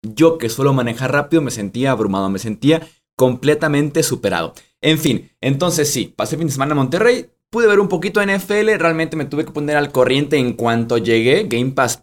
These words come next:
punto com, ya saben que es mi mejor recomendación. Eh, comentario no patrocinado por Game Pass, aunque estaría muy bien después de que Game Pass nos patrocinara hace cuatro años y desde entonces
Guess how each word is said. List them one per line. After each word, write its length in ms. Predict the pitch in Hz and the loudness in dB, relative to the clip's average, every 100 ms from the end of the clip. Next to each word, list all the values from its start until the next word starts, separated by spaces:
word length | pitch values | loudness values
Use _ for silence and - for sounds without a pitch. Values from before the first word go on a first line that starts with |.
| _ | _
punto 420 | 131 147 143 120 | 2 2 2 0
com, 240 | - 131 139 | 2 0 2
ya 100 | 127 | 0
saben 300 | 127 131 120 | 0 0 0
que 80 | 120 | -2
es 80 | |
mi 60 | 123 | -2
mejor 320 | 120 117 127 | -4 0 0
recomendación. 760 | 123 104 104 104 107 104 156 160 - _ _ _ - | 0 -2 -4 -2 -4 -2 -2 -4 -12 _ _ _ -4
Eh, 460 | 107 110 104 104 101 | 2 4 4 0 -2
comentario 400 | 110 110 123 123 | -4 -2 0 2
no 120 | 123 | 2
patrocinado 600 | 127 - 92 104 160 190 | -2 -2 -4 0 0 0
por 160 | 190 180 | 0 0
Game 180 | 202 | 0
Pass, 300 | 196 202 214 - | 0 0 -2 -2
aunque 240 | 110 107 | -4 -4
estaría 320 | - 104 110 | -4 -2 0
muy 240 | 117 120 117 | 0 0 0
bien 240 | 123 175 | 0 0
después 320 | 175 139 139 | -2 -2 -2
de 100 | 143 | -2
que 120 | 139 | -2
Game 180 | 113 127 | -2 -2
Pass 140 | 131 135 | -2 -4
nos 100 | 131 | -4
patrocinara 480 | - 101 107 123 | -8 -6 -2 0
hace 160 | 131 127 | 0 0
cuatro 340 | - 135 135 | 0 0 2
años 280 | 120 131 131 | 0 0 -2
y 80 | 110 | -2
desde 140 | 95 | -2
entonces 440 | 98 110 127 135 | -2 -2 0 -2